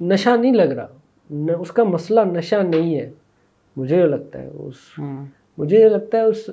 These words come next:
Speaker 1: جیسے وہ لڑکا تھا، اس کا انیشل مسئلہ، یہ سیکنڈری پرابلم تھی جو اس کی بن گئی کسی پرائمری کی وجہ سے۔
Speaker 2: ہاں۔
Speaker 1: پرائمری پتہ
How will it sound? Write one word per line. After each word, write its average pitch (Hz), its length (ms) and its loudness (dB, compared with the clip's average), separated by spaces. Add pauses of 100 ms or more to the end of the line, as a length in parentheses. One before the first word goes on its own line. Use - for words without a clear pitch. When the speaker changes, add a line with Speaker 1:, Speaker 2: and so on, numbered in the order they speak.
Speaker 1:
جیسے 175 280 -2
وہ 185 100 -2
لڑکا 170 320 0
تھا، 185 160 -6
اس 196 220 -8
کا 190 160 -10
انیشل 180 400 -10
مسئلہ، 180 500 -8 (560)
یہ 208 100 6
سیکنڈری 233 500 4
پرابلم 147 560 -2
تھی 139 160 -8
جو 143 120 -2
اس 143 80 -8
کی 160 100 -6
بن 135 300 -2
گئی 127 140 -4 (500)
کسی 151 300 -4 (100)
پرائمری 151 380 2
کی 156 120 -2
وجہ 127 300 -4
سے۔ 135 60 -20 (560)
Speaker 2:
ہاں۔ 127 420 -20 (720)
Speaker 1:
پرائمری 233 460 6
پتہ 196 200 2